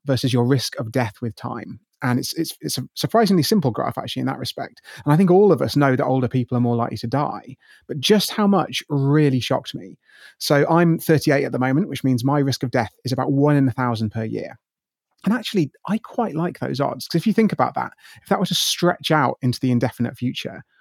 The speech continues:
I'd live into my thousand and thirties on average. But unfortunately, of course, that isn't what happens. And humans have something called a mortality rate doubling time. So let's unpack that. Mortality rate is your risk of death. Doubling time is how long it takes for that risk of death to double.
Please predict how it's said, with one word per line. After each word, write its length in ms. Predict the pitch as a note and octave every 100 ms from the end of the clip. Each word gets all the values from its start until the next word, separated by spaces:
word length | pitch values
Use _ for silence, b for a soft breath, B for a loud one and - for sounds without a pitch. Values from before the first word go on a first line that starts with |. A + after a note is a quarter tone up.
| b
I'd 200 | D#3+ F#3+
live 140 | F#3 D#3+
into 180 | C3+ C3
my 120 | B2
thousand 440 | C#3 C3 A#2 A2+
and 120 | G#2+
thirties 360 | A#2+ A#2 - A2+
on 100 | A#2
average. 480 | G#2+ - D3+ - - _ B B B B B
But 80 | C#3
unfortunately, 480 | B2+ F3 - D3 C3+
of 80 | -
course, 220 | B2+ A2
that 120 | B2+
isn't 240 | C#3 B2+
what 140 | B2+ -
happens. 400 | C3 - C#3 A2+
And 80 | G#2+
humans 360 | G3 F#3 A#2+
have 120 | A2+ -
something 220 | A#2+ A2+
called 160 | B2
a 40 | A#2
mortality 640 | A#2 - - D3+ C#3+ D3+
rate 300 | C3 C3 C3+ A#2
doubling 400 | B2+ A#2+ A#2 B2
time. 400 | A#2 A2 - G2
So 140 | -
let's 140 | A#2 -
unpack 400 | A#2 - - -
that. 180 | B2+ - b b B2+
Mortality 440 | A2+ B2 B2+ D3
rate 160 | C#3 C#3+
is 60 |
your 100 | A2+
risk 200 | A#2 -
of 60 | A2
death. 280 | B2 A2+ - b _
Doubling 320 | D#3 C#3 B2+
time 200 | A#2 A#2
is 60 | A#2
how 180 | - C3+
long 200 | B2 B2+
it 80 |
takes 320 | - B2 A#2+ -
for 80 |
that 100 | A2+
risk 220 | B2+ A#2 A2+
of 80 |
death 200 | A2+ G#2+ -
to 100 | A2
double. 360 | A#2 - -